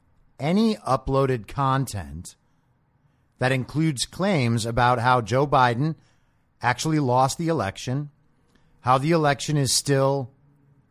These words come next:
undecided, and any claims about voter fraud or irregularities or abuse of any kind or even computer errors. Now,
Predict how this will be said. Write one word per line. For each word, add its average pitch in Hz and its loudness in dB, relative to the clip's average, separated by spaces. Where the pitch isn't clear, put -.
undecided, 127 -2
and 165 4
any 202 6
claims 190 2
about 147 4
voter 143 2
fraud 104 0
or 139 0
irregularities 104 -2
or 113 -2
abuse 117 -2
of 131 -2
any 127 0
kind 104 -2
or 175 6
even 202 4
computer 123 2
errors. 87 -6
Now, 151 4